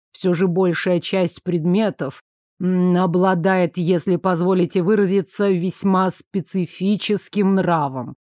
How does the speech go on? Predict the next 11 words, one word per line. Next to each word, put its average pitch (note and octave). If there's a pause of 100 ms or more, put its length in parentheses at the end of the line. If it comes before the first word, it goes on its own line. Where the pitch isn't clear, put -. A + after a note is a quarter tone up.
(260)
заметил A3+
он, D4+
перемещаясь G3+
к -
столу, G#3+
на F#3+
котором F#3+ (260)
средь G#3
подсвечников G3
и G3+
салфеток G3